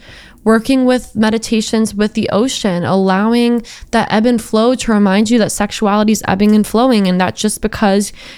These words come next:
you're not ready for penetration or for orgasm today does not mean that anything's wrong with you. And that means that those tides will turn and you'll be ready another time. All of the preparation for the actual act of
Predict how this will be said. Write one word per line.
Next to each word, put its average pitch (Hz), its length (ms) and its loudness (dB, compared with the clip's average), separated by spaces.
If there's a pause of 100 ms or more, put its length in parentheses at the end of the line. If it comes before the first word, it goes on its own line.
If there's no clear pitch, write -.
you're 233 140 4
not 247 200 2
ready 233 400 2
for 214 360 2
penetration 208 880 0
or 202 160 0
for 208 180 -2
orgasm 214 540 2
today 214 500 0 (480)
does 277 200 0
not 294 260 2
mean 302 160 2
that 302 140 0
anything's 262 360 0
wrong 220 200 2
with 220 180 -2
you. - 220 -2 (200)
And 220 140 2
that 214 120 -2
means 240 200 0
that 220 160 -2
those 220 220 0
tides 240 340 -4
will 220 120 -2
turn 208 280 -2
and 196 160 0
you'll 202 160 0
be 214 160 0
ready 196 480 0 (460)
another 190 400 0
time. 180 500 -2 (540)
All 302 260 4
of 311 180 0
the 339 80 0
preparation 220 960 0
for 208 400 2
the 214 120 2
actual 202 720 2
act 185 380 0
of 185 280 0